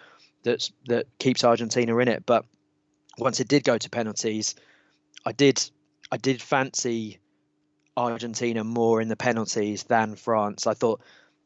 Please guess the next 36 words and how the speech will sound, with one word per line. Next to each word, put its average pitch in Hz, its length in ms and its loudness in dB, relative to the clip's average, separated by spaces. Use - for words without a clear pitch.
France 131 480 2
probably 120 280 -2
had 117 180 0
a 113 40 -4
better 127 240 0
chance 120 460 -6
of, 110 260 -12
of 123 160 -6
winning 117 340 -2
it 120 260 -4
in, 110 520 -4
in 127 100 0
extra 127 300 -2
time. 131 340 0
Maybe 135 240 2
not 123 140 0
on 117 140 -4
the 113 180 2
number 127 440 0
of 101 100 -6
chances, 104 600 -4
but - 120 -6
you 117 80 -8
just 120 240 -4
felt 117 320 0
that 104 100 -6
they 110 120 0
were 110 120 -2
always 113 220 0
capable, 113 560 0
with 120 180 -2
the 117 80 0
defences 113 600 0
tiring, 107 520 0
that 107 180 -4
their 107 300 0